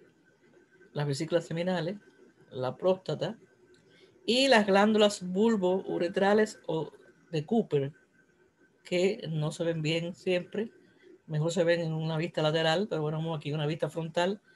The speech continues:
aquí chiquiticas, por debajo de la próstata están las bulbouretrales. Vamos a ver en un corte lateral,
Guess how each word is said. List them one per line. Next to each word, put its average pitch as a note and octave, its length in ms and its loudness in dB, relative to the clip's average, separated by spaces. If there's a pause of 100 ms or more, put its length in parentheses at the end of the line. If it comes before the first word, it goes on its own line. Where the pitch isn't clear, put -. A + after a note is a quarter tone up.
(400)
aquí E3 180 -4
chiquiticas, F3 800 -4 (720)
por F3 180 4
debajo F#3 340 6
de F#3+ 60 6
la F#3 180 4
próstata F#3 480 -2 (640)
están D#3 420 -2
las D3+ 400 -4 (600)
bulbouretrales. D3 960 -2
Vamos F3 180 -4
a F3 40 2
ver F3 100 4
en E3 60 2
un D#3+ 120 -4
corte F3 360 0
lateral, F3+ 500 2